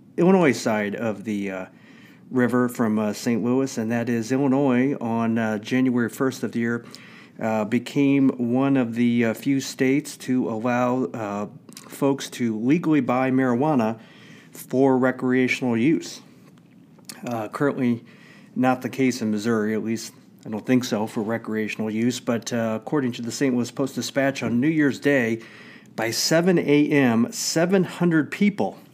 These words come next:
were waiting in line at the Saint Louis area's only dispensary to buy legally pot for recreational use. Between four and five P M that day, according to the Post-Dispatch,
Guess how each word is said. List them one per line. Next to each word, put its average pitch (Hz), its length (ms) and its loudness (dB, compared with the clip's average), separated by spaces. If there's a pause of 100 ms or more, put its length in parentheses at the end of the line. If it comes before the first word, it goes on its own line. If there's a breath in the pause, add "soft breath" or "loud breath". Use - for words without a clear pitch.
(720 loud breath)
were 120 160 0
waiting 156 320 4
in 135 160 4
line 139 340 4
at 117 200 0
the 120 80 -6
Saint 156 240 -2
Louis 143 180 0
area's 135 380 4
only 151 340 2
dispensary 127 680 0
to 117 100 -2
buy 123 480 2
legally 127 640 0 (360)
pot 120 340 -2
for 127 400 0
recreational 117 580 -2
use. 123 420 2 (600 loud breath)
Between 131 340 2
four 185 480 2
and 127 100 2
five 160 320 0
P 160 140 -2
M 165 140 2
that 117 160 0
day, 113 180 2
according 113 400 -2
to 113 120 -4
the 104 100 -6
Post-Dispatch, 117 800 -4